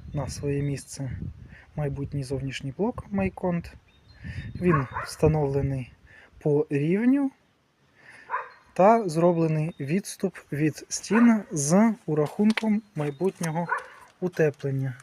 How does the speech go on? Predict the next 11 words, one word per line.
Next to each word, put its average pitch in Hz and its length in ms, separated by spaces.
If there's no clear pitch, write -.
Від 160 380
кожної 147 640
стіни 202 480
мінімальний 160 840
відступ 202 460
має 156 400
становити 185 600
двадцять 170 500
п'ять 160 400
сантиметрів 170 840
чистової 151 1400